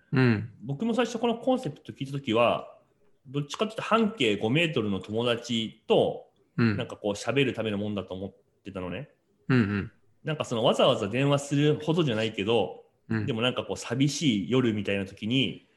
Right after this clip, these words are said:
Speaker 1: うんうん。
Speaker 2: ふらっと誰かいないかなみたいな。
Speaker 1: うん。
Speaker 2: なんかそういうクラブハウスって多分部室みたいなことだと思うんだけど、
Speaker 1: うんうんうん。
Speaker 2: なんかそういうその学生時代とかに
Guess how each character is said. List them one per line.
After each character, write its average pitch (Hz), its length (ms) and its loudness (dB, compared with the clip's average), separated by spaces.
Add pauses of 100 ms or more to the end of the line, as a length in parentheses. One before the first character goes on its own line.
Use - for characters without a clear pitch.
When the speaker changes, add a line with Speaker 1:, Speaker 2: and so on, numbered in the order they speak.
(160)
Speaker 1:
う 131 40 0
ん - 20 2
う - 40 4
ん。 - 20 -2
Speaker 2:
ふ 117 60 0
ら 156 80 6
っ - 200 -4
と 98 120 -2
誰 120 220 2
か 101 140 -2
い 104 60 -2
な 110 100 -2
い 101 100 -4
か 92 100 -4
な 95 100 -4
み 98 120 -8
た 87 100 -8
い 90 60 -8
な。 87 200 -8 (500)
Speaker 1:
う 131 60 0
ん。 98 160 -4 (920)
Speaker 2:
な 156 80 -6
ん - 20 -14
か - 60 -8
そ 143 100 0
う 135 40 2
い 135 40 -2
う - 20 -12
ク 156 80 4
ラ 165 60 4
ブ 190 100 2
ハ 196 100 4
ウ 185 60 4
ス - 80 -6
っ - 20 -16
て 131 60 -8
多 113 60 0
分 95 160 -2
部 107 120 -6
室 - 260 -4
み 160 100 0
た 143 60 0
い 110 60 0
な 98 60 -2
こ 104 120 -8
と 101 120 -8
だ 92 60 -6
と - 220 -16
思 98 80 -6
う 92 40 -6
ん 92 40 -8
だ 92 60 -12
け - 80 -14
ど、 95 300 -6 (260)
Speaker 1:
う 123 60 -2
ん 123 40 2
う - 20 0
ん 104 60 -2
う 104 220 -4
ん。 - 40 -10
Speaker 2:
な 113 60 0
ん - 20 2
か 110 60 0
そ 139 160 0
う 143 40 4
い 147 80 4
う 147 40 2
そ 147 120 -4
の 135 240 -2
学 120 200 -4
生 175 140 -2
時 165 80 -6
代 147 240 0
と 104 80 -8
か 95 140 -4
に 104 420 -4